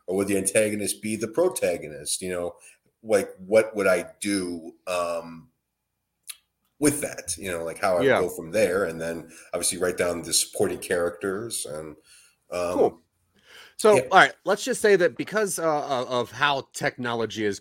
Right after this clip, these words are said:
Speaker 2: currently, and because we're trying to give, uh, a little bit more of a thought process to the story, let's, let's set it right now. Uh, I think Reddit is very popular at what it's doing. It's really
Speaker 1: Mm-hmm.
Speaker 2: kind of, uh,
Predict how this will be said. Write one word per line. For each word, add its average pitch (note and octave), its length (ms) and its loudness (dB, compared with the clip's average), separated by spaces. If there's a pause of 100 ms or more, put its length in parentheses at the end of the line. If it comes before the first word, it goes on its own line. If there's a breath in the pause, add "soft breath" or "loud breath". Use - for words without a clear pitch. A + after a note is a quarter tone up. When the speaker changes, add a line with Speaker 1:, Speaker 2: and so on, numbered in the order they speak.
Speaker 2:
currently, F#2 720 -6
and F#2+ 340 -6
because G#2 360 -2
we're G2+ 120 -2
trying A2+ 380 -4
to G2+ 140 -10
give, G2+ 560 -4 (360 soft breath)
uh, F2 1160 -4
a - 40 -10
little B2+ 160 2
bit A#2+ 100 -2
more A2 180 2
of F2+ 80 -2
a F2 60 -4
thought - 400 2
process F#2+ 380 -2
to - 140 -8
the E2 100 -6
story, A2 340 0 (260 loud breath)
let's, C3+ 320 0
let's C3+ 160 -4
set G#3+ 180 0
it F3+ 100 -10 (300)
right A#2 300 2
now. F2 300 -2 (280)
Uh, F#2+ 220 2
I G#2 100 2
think A#2 160 0
Reddit D3 380 6
is A#2+ 300 2
very D3+ 400 2
popular A#2+ 560 -2
at G2+ 60 -8
what A2 120 0
it's F#2+ 160 -8
doing. G#2+ 400 -2 (220 soft breath)
It's - 200 -8
really G#2 220 0
Speaker 1:
Mm-hmm. F#2 120 -8
Speaker 2:
kind G2 160 -4
of, F2+ 140 -6
uh, F#2 200 -2